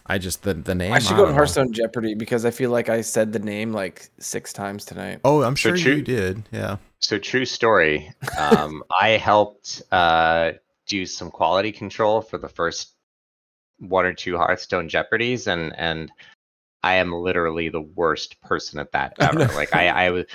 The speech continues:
Speaker 3: I was a bad tester because I said everything was too hard, and it wasn't. And I, I just, I s-, I, anytime there's, like, a, a mystery room or a puzzle, or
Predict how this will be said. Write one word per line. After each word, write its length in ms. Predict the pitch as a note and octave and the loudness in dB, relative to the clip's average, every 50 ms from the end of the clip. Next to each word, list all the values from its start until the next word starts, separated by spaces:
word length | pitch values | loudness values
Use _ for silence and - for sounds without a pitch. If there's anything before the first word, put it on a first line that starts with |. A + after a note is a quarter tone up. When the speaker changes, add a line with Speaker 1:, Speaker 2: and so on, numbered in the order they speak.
| - - - - | -20 -12 -4 0
Speaker 3:
I 100 | F#2+ G2 | 2 2
was 120 | G2 F2 | 2 0
a 60 | G2 | -2
bad 400 | - - G2+ F#2 G2 G2 D#2 - | -2 0 2 2 2 0 -2 -4
tester 480 | - - B2 A#2+ - - - C#3 C3+ B2+ | -2 0 0 0 0 0 0 0 0 0
because 320 | A2+ A2 - - G2 F2 | -2 -4 -2 -2 -2 0
I 80 | F2+ F2 | 0 0
said 200 | - - G#2+ G2 | 0 0 0 0
everything 300 | G2+ F#2 F#2+ - F#2 F2+ | 0 0 -2 -6 -6 -6
was 140 | E2+ - - | -6 -8 -8
too 240 | - - F#2+ E2 | -8 -6 -6 -2
hard, 400 | D#2 E2 E2+ F2 F#2 A2 A2+ G#2+ _ _ _ _ _ _ - | 2 4 4 6 6 4 2 -2 _ _ _ _ _ _ -8
and 100 | E2 D#2+ | -8 -8
it 80 | - | -6
wasn't. 440 | D2 D2 D2 D2 D#2 D#2+ E2 - - _ _ _ _ _ _ _ _ _ - | -2 -2 -2 -2 -4 -8 -10 -10 -14 _ _ _ _ _ _ _ _ _ -4
And 520 | - F#2 F2+ F2+ F2 F2 F2 E2+ E2+ E2+ D#2 - | -2 0 2 2 2 2 2 0 -2 -4 -6 -2
I, 180 | - E2+ F2 - | -2 -2 0 0
I 100 | - F2+ | 0 -2
just, 240 | D#2+ - - - - | -2 -2 -8 -8 -6
I 120 | - F2 | -4 -6
s-, 240 | E2 - - - - _ - - | -6 -6 -8 -12 -12 _ -16 -18
I, 60 | D2+ _ _ _ _ _ _ _ _ _ - - | -18 _ _ _ _ _ _ _ _ _ -4 -2
anytime 340 | D3 F#3 F3 - G3 F#3 | -2 0 2 0 0 2
there's, 180 | F#3+ F3+ D#3 - | 2 2 2 2
like, 140 | C#3+ B2+ A2+ | 2 2 4
a, 180 | G2+ F2+ F2+ - - | 4 4 2 2 0
a 120 | F#2+ F2+ | -4 -4
mystery 500 | F2+ F2+ A#2 D3 - - - D3+ C#3+ C#3 | -2 0 0 0 0 0 2 2 2 2
room 420 | C#3 B2+ C3+ C#3 C#3 C3+ C3+ B2+ A#2 | 2 2 2 4 4 4 4 4 4
or 100 | G2 E2+ | 4 2
a 60 | E2 | 2
puzzle, 640 | - - - - C#3+ C#3+ B2+ B2 C3 C3 C3 B2 B2 | 0 -2 0 2 2 2 4 2 2 2 4 4 4
or 140 | A2+ F#2 | 2 0